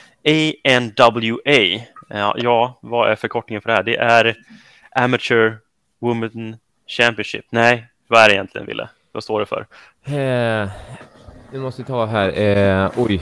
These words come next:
Speaker 2: nu tar de på sängkanten. Augusta Women's Amateur, eh, Masters.
Speaker 1: Är det så?
Speaker 2: Eller,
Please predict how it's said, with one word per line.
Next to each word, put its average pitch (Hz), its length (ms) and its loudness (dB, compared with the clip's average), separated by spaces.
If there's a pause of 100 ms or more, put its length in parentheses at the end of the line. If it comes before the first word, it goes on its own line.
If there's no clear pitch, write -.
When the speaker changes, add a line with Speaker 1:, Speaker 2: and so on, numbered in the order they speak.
(120)
Speaker 2:
nu 107 80 -4
tar 104 160 0
de 95 120 -2
på - 160 -12
sängkanten. 98 540 -4 (100)
Augusta 113 680 2 (160)
Women's 98 720 0 (100)
Amateur, 90 640 -4 (320)
eh, 82 580 -2 (380)
Masters. - 560 -4 (840)
Speaker 1:
Är 123 100 2
det 143 60 -2
så? - 120 -6
Speaker 2:
Eller, - 280 -8